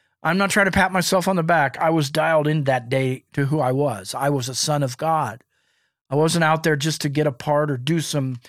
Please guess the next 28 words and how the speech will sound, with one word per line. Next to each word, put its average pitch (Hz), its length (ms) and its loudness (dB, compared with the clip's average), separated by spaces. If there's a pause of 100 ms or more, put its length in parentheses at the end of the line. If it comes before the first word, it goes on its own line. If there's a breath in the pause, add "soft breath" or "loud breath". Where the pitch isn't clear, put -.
(160 soft breath)
menial 180 360 2
thing. 156 240 0
I 160 120 0
was 180 180 2
out 185 220 2
there 170 200 2
to 151 260 0
do 170 200 0
my 147 180 2
Father's 135 640 0 (360)
will, 143 360 2
to 139 140 -6
do 156 160 2
his 151 220 0
bidding. 123 500 0 (400 soft breath)
My 165 260 4
meat, 190 340 2
like 151 200 2
Jesus 170 380 -2
said, 135 240 2
was 131 240 0
to 147 100 -2
do 175 280 0
the 143 100 2
will 143 260 2
of 131 60 0
the 120 80 0
Father. 151 480 -2